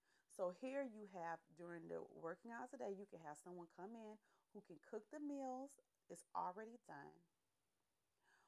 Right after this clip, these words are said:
who can, um, clean the, um, their rooms as well as the common area while they're gone. And that's not even something that has to be done every day.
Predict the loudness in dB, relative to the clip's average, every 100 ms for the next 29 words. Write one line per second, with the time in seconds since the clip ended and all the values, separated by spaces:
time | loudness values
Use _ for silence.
0 | -20 _ -2 0 -2 -4 -4 -4 -8 -10
1 | -12 -12 -14 -14 -14 -8 -4 -2 0 0
2 | -2 -6 _ _ _ _ _ _ _ _
3 | _ -2 4 4 2 -4 -8 -10 -16 -20
4 | -20 _ _ _ 0 2 4 2 -2 0
5 | -2 -2 -6 -12 -20 _ _ _ _ _
6 | 2 2 2 0 2 4 4 2 0 -4
7 | -8 -6 -4 -4 -4 -4 -2 -6 -6 -4
8 | -2 -4 -4 -6 -6 -10 -18 _ _ _
9 | _ _ _ _ _ _ _ _ _ _
10 | _ _ -4 2 6 6 6 2 2 -2
11 | -6 -6 -6 -8 -12 -14 -16 -12 -8 -8